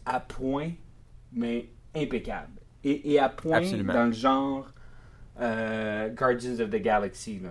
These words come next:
Speaker 1: tu sais, comme, et en haut, là, en haut, très haut, là, dans, dans ces pointes-là. C'est, c'est, c'est un des Marvel les plus, les plus comiques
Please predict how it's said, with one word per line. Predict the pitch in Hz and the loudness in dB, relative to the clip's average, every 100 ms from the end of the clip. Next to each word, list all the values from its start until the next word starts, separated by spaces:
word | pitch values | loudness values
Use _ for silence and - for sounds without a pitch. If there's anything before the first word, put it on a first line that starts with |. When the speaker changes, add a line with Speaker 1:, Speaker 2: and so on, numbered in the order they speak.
| 87 | -10
Speaker 1:
tu | 101 | -10
sais, | 98 113 - - | -10 -12 -18 -10
comme, | 101 101 98 98 - - - - - - | -6 -6 -6 -10 -16 -20 -20 -20 -12 0
et | 120 - | 0 2
en | 117 117 | 4 6
haut, | 117 131 107 | 8 6 4
là, | 92 92 - - - | 0 -6 -18 -8 -4
en | 110 107 | -2 0
haut, | 101 202 | 0 0
très | 208 - 127 113 | -4 -4 2 4
haut, | 196 95 95 | 2 -2 -4
là, | 95 | -4
dans, | 92 95 87 - | -4 -6 -8 -10
dans | 101 | -10
ces | - 104 | -10 -12
pointes-là. | - 101 101 110 - - - | -10 -12 -10 -14 -14 -20 -18
C'est, | - 160 - | -6 -6 -6
c'est, | - - | -12 -12
c'est | - 147 | -4 0
un | 156 | 0
des | 139 | 0
Marvel | 123 117 113 135 139 131 | 0 0 -2 -4 -4 -4
les | 120 113 | -4 -6
plus, | - 120 123 120 | -6 -4 -2 -2
les | 117 | -6
plus | 104 - | -10 -10
comiques | 139 - 170 151 147 180 - - | -14 0 2 2 -2 -6 -12 -20